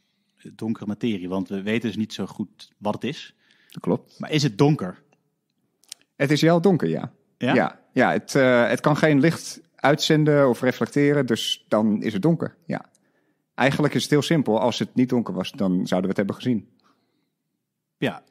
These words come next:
Speaker 1: ja, dat, dat zou je zeggen. Maar hoe, want als we, we, het is dus een,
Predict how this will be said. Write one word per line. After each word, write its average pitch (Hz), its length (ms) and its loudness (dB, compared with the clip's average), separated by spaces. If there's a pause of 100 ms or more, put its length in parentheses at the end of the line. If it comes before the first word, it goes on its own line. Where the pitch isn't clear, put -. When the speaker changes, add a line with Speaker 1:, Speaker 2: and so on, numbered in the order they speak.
(140)
Speaker 1:
ja, 117 140 -6
dat, 107 160 -10
dat - 200 -12
zou 87 180 -10
je 95 80 -14
zeggen. 98 220 -10
Maar 113 280 -6 (140)
hoe, 143 280 -4 (500)
want 120 160 -10
als 120 180 -8
we, 117 340 -12
we, 113 160 -14
het 107 200 -10
is 120 100 -6
dus 120 120 -6
een, 110 140 -4